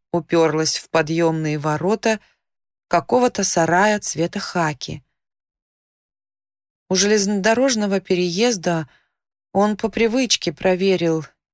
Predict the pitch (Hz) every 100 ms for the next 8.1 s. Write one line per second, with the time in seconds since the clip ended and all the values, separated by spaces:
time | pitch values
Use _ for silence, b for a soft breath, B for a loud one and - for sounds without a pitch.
0 | - 185 185 180 214 226 208 202 202 196
1 | - 190 156 - _ _ _ _ _ _
2 | _ _ _ _ _ _ _ _ - -
3 | 202 190 233 285 233 202 180 220 202 180
4 | 180 175 180 196 190 175 - - - -
5 | 180 190 185 180 156 165 160 147 - -
6 | 151 147 _ _ _ _ _ _ - 175
7 | 180 175 156 170 - 160 147 135 127 151